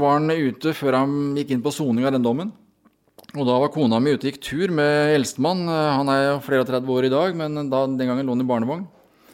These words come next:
Dette var jo tidlig, tidlig på åttitallet. Og, og, ehm, og så,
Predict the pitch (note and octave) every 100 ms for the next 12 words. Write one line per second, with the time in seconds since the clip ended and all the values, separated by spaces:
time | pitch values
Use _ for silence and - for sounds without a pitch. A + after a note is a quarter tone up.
0 | - - - - B2 B2 B2 B2+ B2 A#2
1 | A#2+ A2+ A2+ A2 A#2 A#2+ D3+ F#3+ _ _
2 | _ _ _ _ - - - B2+ C3 -
3 | B2 B2+ C3 C3 C3 B2 A#2 A2 A2 G#2
4 | F#2+ F2 _ _ _ _ _ - - -
5 | _ _ _ - C3+ - - - - C3+